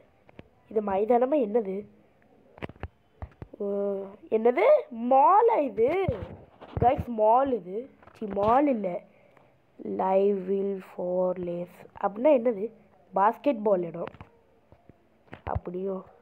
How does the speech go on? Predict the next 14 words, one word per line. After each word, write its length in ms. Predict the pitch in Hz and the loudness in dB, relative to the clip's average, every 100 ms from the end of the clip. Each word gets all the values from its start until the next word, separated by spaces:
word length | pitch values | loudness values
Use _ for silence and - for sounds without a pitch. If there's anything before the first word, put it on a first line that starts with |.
| _ _ - _ _ _ _ _ _ - | _ _ -20 _ _ _ _ _ _ -2
தெரியல 340 | 196 220 269 | 2 4 4
எனக்கு 240 | 262 240 240 | 2 0 0
இது 100 | 220 | 0
என்னன்னு. 420 | 208 208 208 233 - _ _ _ _ - | -2 -4 -4 -6 -12 _ _ _ _ 0
படிச்சு 360 | 190 208 - 233 | 2 2 -4 0
பார்த்தேன், 500 | 226 214 214 233 - 190 | 0 0 -4 -4 -8 -8
அப்பவும் 280 | 190 190 190 | -6 -6 -6
புரியல. 340 | 175 170 170 - - - - - - - _ _ _ - - _ _ _ - _ _ - - | -12 -12 -14 -16 -20 -8 -8 -6 -14 -20 _ _ _ -20 -20 _ _ _ -20 _ _ -20 -14
லைவ் 560 | 214 190 190 190 202 214 226 _ | -8 -4 -2 0 -2 -4 -6 _
வில் 380 | 190 202 202 220 - | -4 -4 -4 -10 -18
ஃபார் 440 | - - 185 190 190 _ _ _ _ _ _ _ - 214 | -20 -8 -6 -4 -8 _ _ _ _ _ _ _ -16 -10
லீஸ் 580 | 202 196 185 185 - - - _ _ _ _ _ _ - - | -6 -4 -4 -8 -16 -20 -20 _ _ _ _ _ _ -16 -4
அப்படின்னா 360 | - - 311 381 403 | -2 -2 0 4 4
என்னது? 380 | 247 311 269 | 2 -2 -2